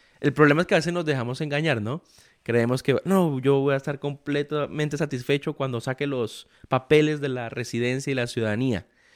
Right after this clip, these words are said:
o cuando tenga una familia, o cuando obtenga el mejor trabajo, cuando ya ten-, ya me pensione",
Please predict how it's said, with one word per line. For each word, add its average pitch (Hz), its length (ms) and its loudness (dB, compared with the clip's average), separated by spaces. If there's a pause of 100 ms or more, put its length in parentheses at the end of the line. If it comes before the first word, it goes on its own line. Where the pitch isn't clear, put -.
(360)
o 123 440 4
cuando 123 300 -2
tenga 135 180 -6
una 147 140 -4
familia, 147 720 -4 (440)
o 123 260 4
cuando 127 320 0
obtenga 139 320 -2
el 156 100 0
mejor 143 240 0
trabajo, 139 560 2
cuando 123 320 -2
ya 127 140 -4
ten-, 160 240 -4
ya 147 120 0
me 175 120 2
pensione", 165 720 2